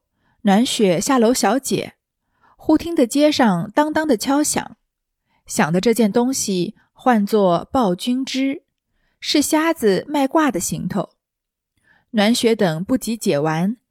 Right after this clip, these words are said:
慌忙捡了裤腰，跑出门外，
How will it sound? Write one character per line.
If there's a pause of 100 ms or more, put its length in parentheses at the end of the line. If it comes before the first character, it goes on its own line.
(280)
慌
忙
捡
了
裤
腰， (200)
跑
出
门
外，